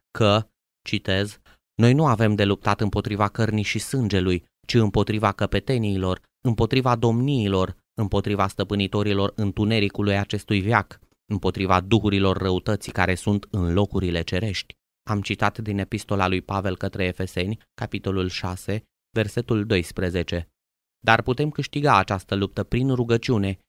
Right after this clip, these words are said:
fiindcă rugăciunea îl aduce pe Dumnezeu pe câmpul de luptă,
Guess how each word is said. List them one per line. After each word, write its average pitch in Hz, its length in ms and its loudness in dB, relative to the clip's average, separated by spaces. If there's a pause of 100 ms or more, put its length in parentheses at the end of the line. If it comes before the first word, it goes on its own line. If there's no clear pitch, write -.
(140)
fiindcă 143 460 2
rugăciunea 131 540 2
îl 123 80 0
aduce 127 300 0
pe 123 120 2
Dumnezeu 120 420 4
pe - 220 0
câmpul 127 400 2
de 113 120 2
luptă, 98 440 0